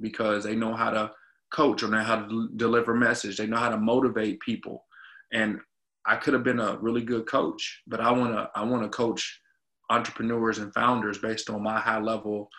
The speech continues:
of professionalism and playing at the highest level in team sports,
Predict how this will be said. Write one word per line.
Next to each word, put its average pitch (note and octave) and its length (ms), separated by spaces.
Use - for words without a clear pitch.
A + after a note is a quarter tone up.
of - 100
professionalism A2 1000
and G2 120
playing A2+ 360
at G#2+ 160
the G#2+ 80
highest G#2+ 340
level G#2+ 480
in G2 120
team D#3 320
sports, - 640